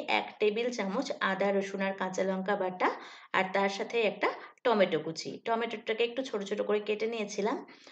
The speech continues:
আর দিচ্ছি সামান্য একটুখানি নুন। নুন দিলে কিন্তু টমেটো আর পেঁয়াজটা খুব তাড়াতাড়ি নরম হয়ে যায়, খুব তাড়াতাড়ি মজে যায়। তো একটুখানি নুন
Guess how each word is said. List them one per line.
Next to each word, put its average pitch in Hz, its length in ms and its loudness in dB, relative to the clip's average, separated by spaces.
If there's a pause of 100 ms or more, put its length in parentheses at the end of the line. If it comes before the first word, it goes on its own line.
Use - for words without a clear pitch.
(240)
আর 220 160 8
দিচ্ছি 226 320 0 (360)
সামান্য 254 360 6
একটুখানি 285 320 0 (140)
নুন। 175 160 4 (1000)
নুন 269 240 12
দিলে 311 240 6
কিন্তু 311 260 4
টমেটো 220 380 6
আর 247 100 2
পেঁয়াজটা 220 320 2 (100)
খুব 392 180 2
তাড়াতাড়ি 240 320 8 (100)
নরম 220 320 6
হয়ে 262 200 6
যায়, 330 160 6 (220)
খুব 320 180 2
তাড়াতাড়ি 285 300 6 (100)
মজে 269 300 10
যায়। 359 140 6 (320)
তো - 100 -20
একটুখানি 269 320 2 (120)
নুন 302 160 6